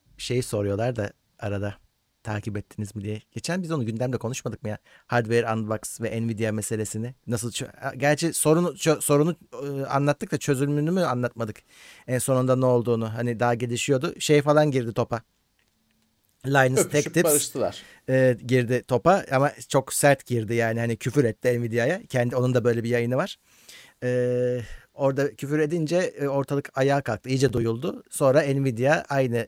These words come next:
Speaker 2: Evet.
Speaker 1: kişiler özür dilediler. Ee, gerçi şey
Speaker 2: Evet.
Speaker 1: demediler, stajyer çocuk yapmış demediler. Çünkü orada imzalı bir mektup vardı ortada. Ee, ama,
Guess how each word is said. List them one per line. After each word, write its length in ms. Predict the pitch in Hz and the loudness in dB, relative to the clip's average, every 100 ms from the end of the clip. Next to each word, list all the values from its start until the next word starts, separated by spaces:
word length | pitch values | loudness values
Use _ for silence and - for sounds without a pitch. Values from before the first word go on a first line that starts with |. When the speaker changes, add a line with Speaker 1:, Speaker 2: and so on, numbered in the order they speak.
| - | -4
Speaker 2:
Evet. 140 | 135 | -4
Speaker 1:
kişiler 400 | 80 120 143 185 - | -4 0 0 0 -2
özür 280 | 147 127 135 | -4 0 0
dilediler. 640 | 107 110 98 120 185 - - _ - | -2 -6 -4 -4 -4 -6 -16 _ -14
Ee, 480 | 127 120 120 123 117 - _ | -10 -8 -6 -8 -12 -18 _
gerçi 300 | 160 170 170 | -2 0 0
şey 120 | 165 | 2
Speaker 2:
Evet. 80 | 165 | 4
Speaker 1:
demediler, 320 | 156 110 113 | 4 2 -2
stajyer 460 | 107 135 120 127 120 | -2 0 0 0 -2
çocuk 280 | 123 113 123 | -4 -4 -4
yapmış 360 | 113 127 - | -4 -8 -6
demediler. 400 | 139 123 107 110 | -4 -4 -4 -6
Çünkü 240 | 113 110 120 | -6 -4 -2
orada 260 | 117 120 - - | 0 0 -2 -4
imzalı 580 | 135 131 120 127 131 120 | -2 0 2 2 0 -2
bir 140 | 120 - - | -6 -10 -8
mektup 420 | 123 117 131 - | -8 -6 -10 -2
vardı 320 | 123 120 185 _ - - - | 0 0 -6 _ -20 -20 -6
ortada. 500 | 123 120 147 196 - 135 | -2 -2 -2 -6 -6 0
Ee, 260 | 135 135 - | 0 0 -2
ama, 320 | 139 180 254 | -2 -2 -4